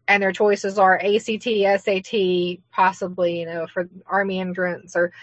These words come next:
and, and it scares them. It's intimidating. If you've never had that experience before, it does get kind of scary. And so thinking about that even early on, even if it's not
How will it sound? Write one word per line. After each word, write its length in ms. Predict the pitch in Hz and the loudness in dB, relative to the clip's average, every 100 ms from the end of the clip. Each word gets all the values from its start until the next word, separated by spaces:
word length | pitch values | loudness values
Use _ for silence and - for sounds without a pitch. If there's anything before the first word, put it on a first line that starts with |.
| - - - | -20 -20 -6
and, 200 | 196 196 196 | -4 -2 -4
and 100 | 202 | -6
it 100 | - | -6
scares 380 | - 370 370 | -4 0 0
them. 140 | 220 180 | 0 -4
It's 100 | 180 | -4
intimidating. 840 | 202 185 233 214 165 147 143 160 _ | -6 -4 -4 -2 -2 -4 -10 -16 _
If 80 | - | -12
you've 100 | 185 | -4
never 560 | 190 202 196 190 185 180 _ _ | 0 2 4 4 2 -2 _ _
had 340 | - - 220 | -6 0 2
that 120 | 214 | 2
experience 580 | 185 - - 180 165 - | -2 -6 -6 -6 -6 -10
before, 420 | - - 160 160 | -14 -10 -6 -4
it 140 | 170 185 | -4 -2
does 240 | 330 339 | -2 -2
get 180 | - - | -6 -6
kind 220 | - 156 | -8 -14
of 40 | 160 | -14
scary. 520 | - 135 - - 185 _ _ _ _ _ 180 | -12 -10 -10 -14 -18 _ _ _ _ _ -2
And 180 | 180 | 0
so 220 | 180 185 180 | 2 2 4
thinking 420 | 220 220 233 208 | 2 0 -2 -2
about 260 | 196 175 175 | 0 0 0
that 140 | 175 | -2
even 240 | 170 185 165 | -2 -4 -6
early 260 | 151 160 | -4 -2
on, 280 | 196 190 185 | 0 0 -2
even 260 | - 208 220 | -6 -4 -2
if 100 | 208 | -2
it's 160 | 190 - | -4 -4
not 180 | 175 | -6